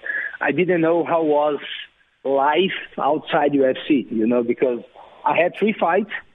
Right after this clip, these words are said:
and then I get into the Ultimate Fighter, then I become a U F C fighter, <laughs> you know what I mean? So I didn't know how was, like, outside U F C, you know, especially on these days with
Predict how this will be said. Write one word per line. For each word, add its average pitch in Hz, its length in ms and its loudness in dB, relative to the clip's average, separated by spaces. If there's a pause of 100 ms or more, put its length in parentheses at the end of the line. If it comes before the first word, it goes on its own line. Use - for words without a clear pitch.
(300)
and 143 140 -2
then 147 380 0
I 131 100 0
get 139 180 0
into 147 180 -8
the 135 100 2
Ultimate 131 340 -2
Fighter, 151 360 0 (500)
then 139 160 0
I 135 40 -2
become 131 380 -2
a 123 60 0
U 123 140 2
F 117 140 -6
C 131 140 -6
fighter, 165 420 -2
<laughs> - 60 -14
you 147 160 0
know 156 220 0
what 151 200 0
I 143 40 -2
mean? 151 300 0
So 139 380 0 (580)
I 147 140 2
didn't 165 460 0
know 180 360 2
how 165 220 0
was, 160 500 0
like, 139 300 -4 (120)
outside 160 520 -2
U 135 120 2
F 117 80 -4 (380)
C, - 60 -6 (260)
you 131 80 -2
know, 135 200 0
especially 165 560 2
on 156 140 0
these 143 240 0
days 135 420 2
with 120 120 0